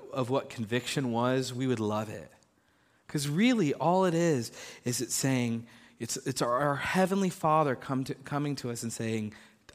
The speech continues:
"Oh, this is not what I made you for. This is bad for you." Like, I'm, I'm a father. I have a little three-year-old named Olive, and she doesn't understand a lot of the things I do.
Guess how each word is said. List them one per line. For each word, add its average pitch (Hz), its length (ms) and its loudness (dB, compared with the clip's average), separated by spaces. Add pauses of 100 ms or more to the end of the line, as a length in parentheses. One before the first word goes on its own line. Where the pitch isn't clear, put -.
(120)
"Oh, 131 600 -2 (300)
this 202 120 -2
is 190 120 -2
not 170 180 2
what 139 100 -2
I 123 60 0
made 110 300 -4
you 104 60 -10
for. 120 500 -12 (1600)
This - 180 -4
is 202 80 0
bad 185 400 -2
for - 160 -14
you." 101 180 -8
Like, 113 180 -4
I'm, 202 200 8
I'm 220 160 8
a 196 60 6
father. 151 560 4 (240)
I 170 80 8
have 185 100 6
a 185 40 4
little 175 260 4
three-year-old 156 640 2
named 127 180 2
Olive, 117 580 0 (880)
and 127 80 -8
she 190 120 2
doesn't 175 240 0
understand 131 760 0 (500)
a 117 60 0
lot 123 280 6
of 123 60 -2
the 113 80 -4
things 127 340 0
I 110 120 0
do. 131 480 6